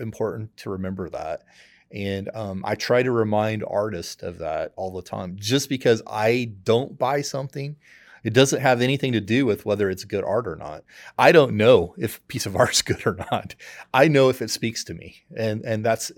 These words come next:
that's basically it. Um, a lot of times when I buy art, though, I really wanna know about the artist.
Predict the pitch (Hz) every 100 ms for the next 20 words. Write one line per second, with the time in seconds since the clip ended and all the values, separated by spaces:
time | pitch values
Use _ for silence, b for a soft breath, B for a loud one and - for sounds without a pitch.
0 | - 120 107 - - 110 110 107 98 90
1 | 107 80 - B B B - 110 104 98
2 | 107 _ _ _ - - 131 156 175 127
3 | 120 107 92 110 117 147 107 101 101 -
4 | 95 92 110 _ _ _ - 107 107 113
5 | 107 117 139 135 117 120 110 101 101 101
6 | 95 98 95 104 - _ - - 95 92
7 | 90 92 - -